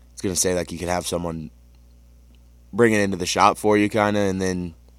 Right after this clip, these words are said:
once you get back from Vegas, it would probably be ready. But now that your whole family's over there, you're kinda, you're kinda, you're kinda screwed a little bit.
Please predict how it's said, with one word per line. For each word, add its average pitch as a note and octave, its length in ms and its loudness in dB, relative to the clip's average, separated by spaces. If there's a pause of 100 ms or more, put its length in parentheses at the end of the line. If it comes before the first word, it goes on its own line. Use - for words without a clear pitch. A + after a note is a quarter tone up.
(480)
once F2 160 -6
you F2+ 60 -6
get E2+ 200 -4
back F#2 240 2
from F#2+ 180 -4
Vegas, G2 380 2
it F2 60 -4
would E2+ 100 -6
probably F2 240 -2
be E2 140 -6
ready. F#2 360 -4 (1040)
But E2+ 120 -4
now E2+ 140 -6
that D2+ 60 -10
your C#2 120 -10
whole F2+ 120 -2
family's E2+ 440 -4
over D#2+ 180 -6
there, E2 240 -6
you're E2 80 -6
kinda, E2 400 -8 (1500)
you're - 100 -20
kinda, F2+ 340 -2 (800)
you're F2+ 100 -12
kinda F#2 240 -4
screwed C3+ 380 6
a A2+ 40 8
little E2+ 220 0
bit. E2 240 -6